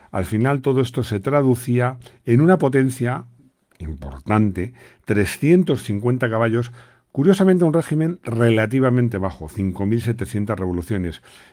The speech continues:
y un par máximo enorme de cincuenta y un kilómetros que se conseguía poco más de cuatro mil vueltas. Pero es que además el coche se había refinado mucho las suspensiones, se había mejorado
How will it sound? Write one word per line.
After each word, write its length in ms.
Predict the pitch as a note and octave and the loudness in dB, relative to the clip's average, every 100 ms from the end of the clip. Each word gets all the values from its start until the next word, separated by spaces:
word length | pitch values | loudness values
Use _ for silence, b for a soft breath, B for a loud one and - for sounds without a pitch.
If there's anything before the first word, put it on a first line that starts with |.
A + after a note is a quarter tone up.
| - | 0
y 100 | A2 | 2
un 140 | C#3 | 4
par 180 | D3 C#3 | 4 2
máximo 560 | C#3+ - F#2 D#2+ E2 - _ _ | 0 -4 -6 -6 -8 -16 _ _
enorme 560 | E2 F2+ A2+ A2 G#2+ A2+ | -4 2 2 2 0 0
de 100 | F#2+ | -2
cincuenta 480 | F2 E2 E2+ E2 | -6 -6 -6 -6
y 80 | E2+ | -6
un 160 | F#2+ G2+ | -4 -4
kilómetros 880 | F#2+ F2+ F2+ G2+ G#2 G2 G2 G#2 - b b b b | -4 -2 -2 -2 -4 -4 -6 -6 -10 b b b b
que 120 | - A2 | -6 -4
se 120 | G2+ | -2
conseguía 480 | G#2+ G2+ G#2+ A2 G2+ | -4 -4 -2 -2 -2
poco 300 | A2 G2+ G2+ | -4 -4 -2
más 280 | G#2 - - b - | -4 -6 -16 b -10
de 140 | F2+ | -6
cuatro 240 | F2 E2+ | -6 -6
mil 160 | E2 E2 | -6 -6
vueltas. 340 | D#2 E2 F2 | -6 -8 -10
Pero 160 | - D3+ | -6 -4
es 80 | E3 | 2
que 60 | |
además 340 | F#3 D#3+ D#3+ B2+ | 2 4 2 2
el 100 | A#2 | 0
coche 380 | C3 B2+ C3 C#3 B B B | 0 -2 -4 -6 B B B
se 140 | - | -4
había 160 | G2+ G#2 | -2 0
refinado 380 | A#2 A#2 G#2+ G#2+ | -2 -2 -2 0
mucho 260 | G#2 G#2 | -2 -2
las 140 | G#2 F2 | -4 -6
suspensiones, 840 | - - D#2+ F#2 F#2 F#2 G2 - - | -10 -12 -8 -6 -4 -4 -6 -10 -16
se 160 | - | -8
había 160 | F2 F#2 | -4 -4
mejorado 640 | F2+ - F2 F2+ F2 F2 | -4 -6 -4 -2 -2 -6